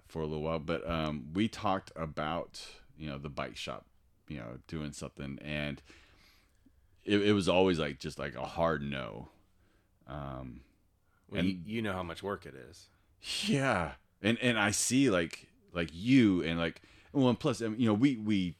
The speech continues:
Speaker 1: we traveled, like, twelve states talking to nothing but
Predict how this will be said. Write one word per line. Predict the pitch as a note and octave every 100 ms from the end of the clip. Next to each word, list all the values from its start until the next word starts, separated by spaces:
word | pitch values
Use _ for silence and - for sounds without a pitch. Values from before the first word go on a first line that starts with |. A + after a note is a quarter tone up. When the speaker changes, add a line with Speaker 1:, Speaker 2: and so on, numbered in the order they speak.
| -
Speaker 1:
we | D#3+
traveled, | F#3 C3 F#2 F2 E2
like, | D#2 D#2 _ _ _ _ _ -
twelve | - D3+ F#2
states | - E3 A#2+ D#2+ - - _ _ _ -
talking | A2+ A2 G#2 F2
to | F#2
nothing | E2+ A2+ B2 A2 F#2 E2
but | - G2 - -